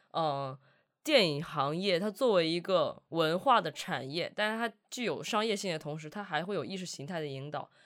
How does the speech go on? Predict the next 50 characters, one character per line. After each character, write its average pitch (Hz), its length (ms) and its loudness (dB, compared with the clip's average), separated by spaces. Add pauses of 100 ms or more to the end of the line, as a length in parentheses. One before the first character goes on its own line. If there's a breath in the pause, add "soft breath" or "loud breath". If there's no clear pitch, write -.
所 - 120 -6
以 - 20 6
它 254 80 4
可 214 140 -6
能 147 120 -2
会 202 200 0 (420)
跨 254 260 4
的 170 120 -2
那 190 100 -4
个 185 80 -2
迈 226 240 2
的 165 80 -2
步 226 240 -4
子 160 100 -8
比 139 80 -14
较 143 140 2
大 208 220 4
嘛。 - 160 -10 (420 soft breath)
嗯， 139 180 0 (280)
所 - 160 0
以 294 40 4
说 285 220 4 (160 soft breath)
当， 302 280 4 (140)
当 302 240 6
这 302 140 2
个 180 80 2
行 160 240 -2
业 202 80 -2
它 214 140 0
更 240 260 2
多 226 180 2
的 185 300 0 (140)
人， 156 280 0
或 233 100 2
者 175 60 6
说 175 120 -2
掌 139 260 0
握 240 160 4
这 226 120 0
个 175 80 -2
行 151 220 -4
业 180 260 0 (260 soft breath)
主 156 220 -2
流 151 200 2
的 185 160 4
话 214 260 4
语 135 120 -2
权 135 300 -6
的 165 120 -4
人 147 240 -8